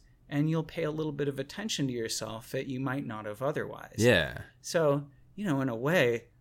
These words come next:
Speaker 1: like, self-care is chaos magic.
Speaker 2: Yeah.
Speaker 1: And here's the weird thing. Like, once you, once you kind of, like, get into chaos magic,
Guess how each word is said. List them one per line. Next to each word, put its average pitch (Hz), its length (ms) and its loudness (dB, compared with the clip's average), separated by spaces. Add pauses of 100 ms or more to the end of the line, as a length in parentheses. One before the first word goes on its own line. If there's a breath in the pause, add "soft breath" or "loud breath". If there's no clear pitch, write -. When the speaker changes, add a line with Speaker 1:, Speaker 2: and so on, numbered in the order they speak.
Speaker 1:
like, 127 160 -4
self-care 120 800 4
is 95 160 -2
chaos - 520 -10
magic. - 560 -16
Speaker 2:
Yeah. 92 480 4
Speaker 1:
And 170 200 6
here's 226 240 4
the 190 120 4
weird 143 260 4
thing. 113 140 -2
Like, 113 180 -10
once 220 220 6
you, 240 120 0 (100)
once 185 300 0
you 220 80 -2
kind 185 200 -2
of, 156 80 -2
like, 131 200 2
get 147 180 6
into 143 200 6
chaos 131 460 0
magic, 117 500 -2